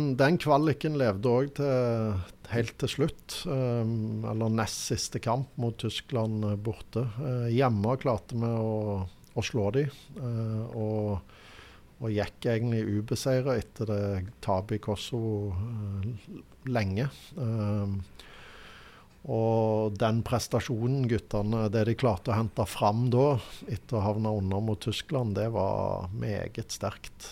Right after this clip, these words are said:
Ehm, så det var, jeg husker Ivar Fossum, han satt og, og varma benken i, i Tyskland på det tidspunktet, men etter den kampen så spilte han ganske mange seriekamper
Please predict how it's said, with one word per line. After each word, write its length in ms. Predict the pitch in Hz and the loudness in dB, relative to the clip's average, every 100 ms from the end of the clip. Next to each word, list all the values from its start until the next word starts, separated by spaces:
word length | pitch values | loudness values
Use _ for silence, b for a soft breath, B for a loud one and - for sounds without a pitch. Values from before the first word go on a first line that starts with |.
| 131 | -8
Ehm, 600 | 120 104 104 98 95 92 | -6 -6 -4 -4 -6 -8
så 160 | - 110 | -6 0
det 160 | 123 131 | 2 4
var, 400 | 117 113 110 101 90 b b - B B B B B B | 4 4 2 0 -2 b b -20 B B B B B B
jeg 100 | 107 | -2
husker 240 | 117 - 131 | 0 4 6
Ivar 240 | 127 131 | 6 6
Fossum, 480 | 160 135 - 151 160 | 4 2 4 4 6
han 240 | 139 139 | 4 4
satt 320 | - 120 - 135 | 2 0 0 0
og, 480 | 123 117 110 107 104 110 117 - - | 2 2 2 0 -2 -6 -12 -14 -6
og 480 | 120 110 104 104 95 98 | -4 -2 -2 -2 -2 2
varma 380 | 110 110 117 107 | 4 6 4 4
benken 720 | 104 117 - - 143 127 117 | 4 2 0 0 2 2 0
i, 480 | 113 110 104 101 98 95 90 - 147 | 0 0 0 0 0 -2 -6 -8 -6
i 80 | |
Tyskland 560 | 113 120 - - 120 113 | -4 -2 -2 -2 -2 0
på 80 | 120 | 0
det 160 | 107 107 104 | 2 0 0
tidspunktet, 560 | 117 - - 123 - 110 | -4 -4 -6 -6 -4 -4
men 240 | 104 110 107 - | -2 -2 -2 2
etter 400 | 151 - - 143 | 2 2 4 6
den 160 | 131 | 6
kampen 480 | 127 127 - 139 110 | 4 2 2 -2 0
så 140 | 123 - | 0 2
spilte 400 | 131 98 101 113 | 2 0 0 0
han 80 | 117 | 0
ganske 240 | 101 - 117 | -2 0 0
mange 380 | 104 95 110 107 | 0 0 0 -2
seriekamper 880 | 90 110 104 110 113 107 - 107 107 | -2 -2 0 -2 -4 -6 -4 -4 -4